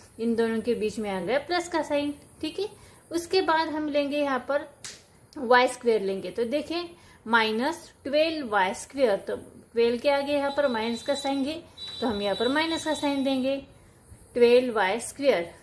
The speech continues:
इसके बाद एट वाई स्क्वायर है, एट के आगे यहाँ पर माइनस का साइन है तो हम यहाँ पर माइनस का साइन देंगे, ठीक है, एट वाई स्क्वायर लिखेंगे। फिर हम देखें यहाँ पर थर्टीन प्लस सिक्स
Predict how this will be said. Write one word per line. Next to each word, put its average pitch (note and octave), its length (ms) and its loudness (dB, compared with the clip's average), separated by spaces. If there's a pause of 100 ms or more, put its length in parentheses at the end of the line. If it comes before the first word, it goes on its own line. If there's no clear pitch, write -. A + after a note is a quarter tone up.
इसके E4 300 -4
बाद C4 380 2 (460)
एट D4 300 0
वाई B3 240 4
स्क्वायर C#4+ 440 2
है, C#4+ 160 4 (240)
एट B3+ 280 4
के D4+ 80 -2
आगे C#4+ 220 0
यहाँ C#4 140 2
पर C#4 140 -2
माइनस A#3 380 -2
का C#4 120 -2
साइन C#4 280 -2
है C#4+ 80 0
तो C#4 100 -4
हम A3 140 -2
यहाँ F3+ 160 -2
पर B3+ 160 -4
माइनस E4+ 340 0
का D#4+ 100 -4
साइन C#4 280 -2
देंगे, C4 320 0 (280)
ठीक E4 160 -4
है, F#4+ 120 -4 (440)
एट B3+ 300 4
वाई A3 240 0
स्क्वायर F4 360 -4
लिखेंगे। C4+ 500 -4 (600)
फिर C#4 120 2
हम C#4 220 2
देखें C#4+ 340 -2
यहाँ B3+ 240 2
पर A3 180 -2 (120)
थर्टीन D#4 340 2 (120)
प्लस E4+ 240 0
सिक्स D#4 420 -6